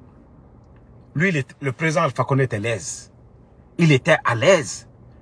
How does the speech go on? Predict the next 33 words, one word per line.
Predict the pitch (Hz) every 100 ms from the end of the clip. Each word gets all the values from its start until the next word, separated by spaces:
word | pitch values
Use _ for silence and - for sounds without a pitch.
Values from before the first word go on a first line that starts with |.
| - -
Lui, | 247
il | 220
était | 151
à | 170
Sékou | 147 139 123
Touré. | 151 156 175 - - - - - - - -
Mais | 156
pourquoi | 160 143 202
Mamadi | 147 135 143
ne | 139
va | 120
plus | - 139
à |
Sékou | 110 101 117
Touré ? | 123 120 131 -
Sékou | - 190
Touré | 185 190
est | 190
devenu | 135 131 143 -
hôtel | 143 151 143
aujourd'hui. | 120 127 123 - - - - -
Les | 127 160
forces | - 214 -
spéciales, | 151 - 156 208 - - - -
ils | 143
envoient | 151 147 165
leurs | 160
copines | - 131 - 135
là-bas. | 113 98 - - - - - - - _ _ _ _ - - - _
C'est | - 190
devenu | 165 226 254 262
hôtel, | 180 - 214
hein. | 160